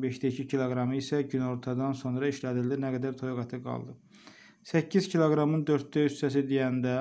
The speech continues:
səkkizi dördə bölüb üçə vururam. Bu da altı kiloqram eləyir.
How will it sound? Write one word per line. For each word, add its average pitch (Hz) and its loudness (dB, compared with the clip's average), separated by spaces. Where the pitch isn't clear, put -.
səkkizi 147 -2
dördə 147 6
bölüb 143 4
üçə 131 0
vururam. 135 0
Bu 147 0
da 151 4
altı 135 0
kiloqram 123 0
eləyir. 120 -8